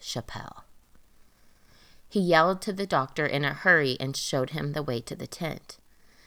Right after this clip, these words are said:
When he found the boy, Doctor Chappelle realized he himself was also helpless. The boy was close to death. The two men sat with the boy as he took his last breath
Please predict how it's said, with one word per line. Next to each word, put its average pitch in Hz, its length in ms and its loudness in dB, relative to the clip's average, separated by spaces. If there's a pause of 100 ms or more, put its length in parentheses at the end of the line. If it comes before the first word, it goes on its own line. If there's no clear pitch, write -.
(220)
When 175 140 0
he 170 80 0
found 185 380 4
the 214 60 2
boy, 185 540 0
Doctor 165 300 0
Chappelle 156 600 -2
realized 143 640 -2
he 156 200 -2
himself 143 680 -4
was - 320 -8
also 113 380 -4
helpless. - 760 -8 (640)
The 165 140 -4
boy 135 280 -2
was 127 220 -4
close - 440 -4
to - 120 -8
death. - 540 -12 (840)
The 175 100 -2
two 190 260 2
men 175 260 0
sat 151 360 0
with 160 140 -6
the 165 100 -4
boy 151 440 2
as 139 200 -2
he 151 120 -4
took - 300 -6
his 151 180 -4
last 143 400 -4
breath 135 480 -4